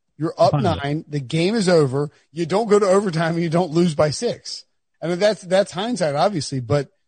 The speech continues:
Speaker 1: there's a very clear mathematical <laughs> application here. And I'm not even a math guy.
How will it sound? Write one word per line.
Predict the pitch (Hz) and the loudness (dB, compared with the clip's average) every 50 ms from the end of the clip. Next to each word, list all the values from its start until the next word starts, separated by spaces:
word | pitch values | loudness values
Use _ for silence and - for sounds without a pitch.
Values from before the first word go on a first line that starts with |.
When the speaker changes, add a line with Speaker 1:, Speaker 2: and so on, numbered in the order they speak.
| _ _ _ _ _ _ _ _ _ | _ _ _ _ _ _ _ _ _
Speaker 1:
there's | 139 165 175 175 143 | -2 0 2 2 2
a | 175 | 0
very | 151 139 127 131 175 180 190 202 226 214 | -2 -2 -2 0 0 2 2 2 0 -2
clear | 160 - - - 175 170 160 156 156 151 147 147 147 139 _ _ _ _ _ _ _ _ _ _ _ _ - | -6 -10 -6 -4 -2 0 0 0 -2 -2 -4 -6 -8 -10 _ _ _ _ _ _ _ _ _ _ _ _ -16
mathematical | 147 151 156 170 185 180 - 190 180 170 170 170 170 156 - 165 165 160 - | -8 -4 -2 -2 -2 -2 -4 -2 0 2 0 0 0 -4 -6 -4 -4 -4 -4
<laughs> | - | -4
application | 156 156 151 - 156 - - - 120 226 214 - - 165 127 | -4 -4 -4 -4 -8 -10 -8 -6 -4 -2 -2 -2 -4 -6 -8
here. | 92 107 98 82 - - | -8 -10 -14 -16 -14 -10
And | 151 165 | -8 -6
I'm | 170 214 220 233 208 196 190 | -6 -4 -4 -4 -6 -6 -6
not | 180 175 190 208 | -4 -4 -4 -4
even | 202 170 165 156 | -6 -8 -8 -8
a | 143 | -6
math | 143 151 160 202 214 _ _ | -6 -6 -8 -8 -12 _ _
guy. | - - - - - | -20 -20 -20 -20 -20